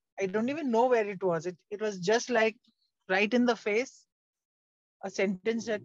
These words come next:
came about, and it's just there for me. So, and I've just been practicing that, thinking about it, that no, it all starts with me, right? So no matter what goes wrong around me,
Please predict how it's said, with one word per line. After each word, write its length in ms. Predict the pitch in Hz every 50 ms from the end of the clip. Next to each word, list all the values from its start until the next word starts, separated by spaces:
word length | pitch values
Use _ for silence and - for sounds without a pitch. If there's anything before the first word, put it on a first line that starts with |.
| - -
came 220 | - 202 208 208
about, 400 | 214 185 196 196 185 196 226 - -
and 300 | 117 107 101 101 98 123 - _ _ _ _ _ _ _ _ _ _ _ _ _ _ _ -
it's 240 | 202 190 170 -
just 300 | - - 202 202 180 180
there 260 | 165 180 175 175 175 170
for 160 | - - 175
me. 180 | 170 165 151 139 - _ _ _ _ _ _ _ -
So, 640 | - - 196 190 190 185 185 185 185 185 185 - - _ _ _ _ _ -
and 220 | - 202 208 214 214 -
I've 220 | - 202 208 220 202
just 200 | 254 277 269 254
been 180 | 302 302 294
practicing 520 | - 285 240 - - 262 240 - 277 269 254
that, 240 | 247 226 233 240 226 -
thinking 340 | - 233 226 196 - 247 247 247
about 360 | 226 202 220 208 208 196 196
it, 180 | 214 214 202
that 120 | 208 214 196 -
no, 160 | 220 226 214
it 140 | 202 202 190
all 180 | 196 196 208 226 -
starts 360 | - - - 202 190 190 -
with 160 | - 202 - -
me, 180 | 196 196 180
right? 260 | 160 156 160 180 190 -
So 240 | - 202 196 190 - _ _ _ _ _ _ _ _ _
no 100 | - 214
matter 220 | 220 226 233 262 262
what 300 | 208 202 220 240 226 214
goes 280 | 254 254 269 262 240
wrong 280 | 240 240 233 247 247 247
around 440 | 240 226 202 190 190 202 214 214 208
me, 260 | 208 208 220 240